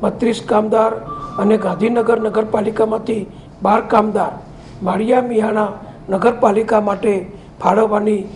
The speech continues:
સૂચના આપવામાં આવી છે. અને એ પ્રમાણે આ જુદા જુદા શહેરોમાંથી આ સફાઈ કામદારો, અન્ય કામગીરી કરનાર ક-, કર્મચારીઓ આ શહેરોમાં જ્યાં પૂર આવવાના કારણે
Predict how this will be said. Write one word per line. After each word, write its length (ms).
સૂચના 400
આપવામાં 420
આવી 160
છે. 160
અને 140
એ 140
પ્રમાણે 520
આ 80
જુદા 300
જુદા 320
શહેરોમાંથી 720
આ 160
સફાઈ 320
કામદારો, 600
અન્ય 340
કામગીરી 460
કરનાર 440
ક-, 100
કર્મચારીઓ 840
આ 120
શહેરોમાં 580
જ્યાં 280
પૂર 200
આવવાના 340
કારણે 500